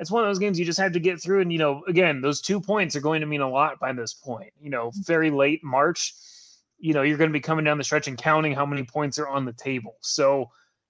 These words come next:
um, again, gotta hope the boys have a strong road, road game by this point.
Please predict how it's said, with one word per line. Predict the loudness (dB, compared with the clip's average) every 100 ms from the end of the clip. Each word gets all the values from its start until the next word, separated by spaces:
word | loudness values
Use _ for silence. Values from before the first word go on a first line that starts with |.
| _ 2
um, | 4 6 4 -2
again, | -2 4 4 2 -6 -18 _ -6
gotta | 2 4 6
hope | 4
the | 2
boys | 4 2 2
have | -2
a |
strong | 0 2 2 4
road, | 2 2 0 -8 -14 -12
road | 0 2 2
game | 2 0
by | -2 -6
this | -8
point. | -12 -16 -18